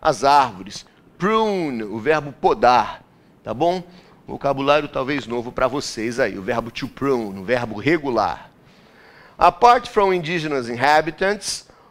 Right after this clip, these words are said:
only adventurers, seamen and military personnel had passed through those lands.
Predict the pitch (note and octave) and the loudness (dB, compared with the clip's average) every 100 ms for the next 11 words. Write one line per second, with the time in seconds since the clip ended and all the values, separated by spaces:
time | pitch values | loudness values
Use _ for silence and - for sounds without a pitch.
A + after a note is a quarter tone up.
0 | _ G3 A3 A3+ G#3+ F3+ E3 E3 D#3+ E3+ | _ 2 4 4 4 2 0 0 -2 -4
1 | E3+ - - F#3+ F3 D3 C#3 D3+ A#2+ A#2+ | -4 -6 -8 -2 4 4 4 2 0 -4
2 | D3 F3 F#3 D#3+ D#3+ - D3+ D3 D3+ D3+ | -2 -2 -2 -2 -2 -2 -4 -2 0 0
3 | D3+ C#3+ B2 E3+ F3 E3+ F3 E3 D#3+ E3 | 0 -6 2 4 4 2 2 6 6 6
4 | - - D#3 C3+ C#3 F3+ D#3+ A#2 C3 A2+ | 0 -2 -2 0 2 2 2 0 0 0
5 | G2 F#2+ F#2+ - | -4 -8 -12 -14